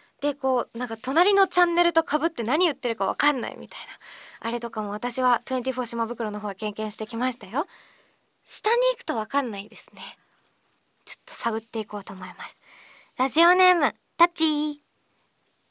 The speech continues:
以前、ゆうなさんのラジオでラフターナイトのチャンピオン大会行ったと言っていましたが、僕もラフターナイト聞いてますよ。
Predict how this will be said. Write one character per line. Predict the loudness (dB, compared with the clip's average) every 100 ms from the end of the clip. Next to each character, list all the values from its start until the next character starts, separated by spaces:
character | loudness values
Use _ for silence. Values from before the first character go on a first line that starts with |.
| 0
以 | 0 6
前、 | 4 4 -4 _ _ -2
ゆ | 2
う | 2
な | 2
さ | 2
ん | 2
の | 2
ラ | 2
ジ | 2
オ | 0
で | 0 -2
ラ | 0 0
フ | 4
タ | 6
ー | 6 8
ナ | 4
イ | 4
ト | 2
の | 2
チ | 2
ャ | 0
ン |
ピ | 2
オ | 4
ン |
大 | 6 4
会 | 4 2
行 | 2
っ |
た | -2
と | 0
言 | -2
っ |
て | -2
い | 0
ま | 0
し | 2
た | 6
が、 | 6 4 -6 -18 -2
僕 | 0 2 2
も | 2
ラ | 0
フ | 4
タ | 6
ー |
ナ | 6
イ | 4
ト | 2
聞 | -2 0
い |
て | 4
ま | 4 4
す | 6
よ。 | 4